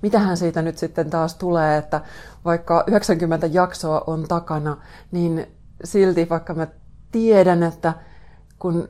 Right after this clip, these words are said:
mä tuun tähän jakamisen tilaan, niin useimmiten aina ne oikeat sanat löytyy.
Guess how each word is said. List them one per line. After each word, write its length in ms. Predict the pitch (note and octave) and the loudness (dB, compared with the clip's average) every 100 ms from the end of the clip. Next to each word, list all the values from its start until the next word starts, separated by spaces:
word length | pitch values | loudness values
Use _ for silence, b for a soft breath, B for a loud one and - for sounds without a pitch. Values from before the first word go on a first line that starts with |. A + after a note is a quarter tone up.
| - | -8
mä 120 | E3 E3 | -8 -4
tuun 380 | - G#3+ G3 F3 | 0 2 4 4
tähän 500 | E3+ E3 F3 E3 D#3+ - - - - - - - - - | 2 0 0 -4 -6 -10 -18 -20 -20 -20 -20 -20 -20 0
jakamisen 760 | F#3 G3 G3 F#3+ E3+ F3 E3+ | 2 6 6 4 4 4 2
tilaan, 500 | E3 F#3+ F3 D#3+ D#3+ | 2 2 2 0 -2
niin 280 | D#3+ D#3+ D#3 B B B - | -2 -4 -6 B B B -4
useimmiten 800 | G#3+ - F#3 F3 E3+ E3+ E3+ E3 | -2 0 2 2 0 0 0 -2
aina 480 | - F3+ E3+ D#3+ - - | -4 -2 -2 -2 -6 -8
ne 100 | E3+ | -4
oikeat 420 | - F#3+ F#3+ E3 D#3+ | 0 0 2 0 0
sanat 400 | G3 F3+ E3 E3+ | -2 0 0 0
löytyy. 760 | F3 F3+ F3 D#3+ D#3+ D3+ D3+ | 2 2 2 -2 -4 -4 -6